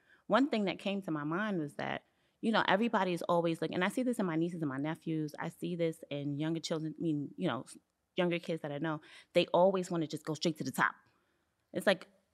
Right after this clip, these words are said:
no, if you think about it, like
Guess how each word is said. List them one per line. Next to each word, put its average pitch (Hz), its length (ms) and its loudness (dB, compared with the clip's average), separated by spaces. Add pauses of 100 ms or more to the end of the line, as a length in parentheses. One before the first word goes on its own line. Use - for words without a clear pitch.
(140)
no, 156 680 0 (180)
if 156 160 -4
you 170 40 -2
think 196 280 0
about 170 280 4
it, 160 200 -4 (320)
like 156 300 -4